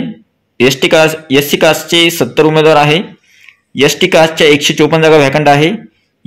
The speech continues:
एसटीच्या अठ्ठावीस, एसटी पेसा अठ्ठावीस जागा vacant आहे. नंतर इथे बघू शकता तुम्ही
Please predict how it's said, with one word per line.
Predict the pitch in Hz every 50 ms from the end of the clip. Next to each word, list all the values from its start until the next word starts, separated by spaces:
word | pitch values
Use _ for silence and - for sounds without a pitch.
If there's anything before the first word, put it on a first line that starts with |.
| 107 131
एसटीच्या | 143 143 - - 165 165 165 190 170 170
अठ्ठावीस, | - - 135 131 - - 170 160 165 175 - - - - 123 131
एसटी | 139 135 139 - 165
पेसा | 165 156 147 147 - 160
अठ्ठावीस | 147 - 143 127 - 156 160 160
जागा | 151 151 143 156 156
vacant | 143 123 120 147 151 147
आहे. | 143 139 143 156 165 - - - _ _ _ _ _ _ _ _ _ _ _ _ _ -
नंतर | 117 120 127 135 135 147 147 147 151 151 156 151 - -
इथे | 123 123 156 147
बघू | 139 143 151
शकता | 147 160 139 - 156
तुम्ही | 147 147 143 147 165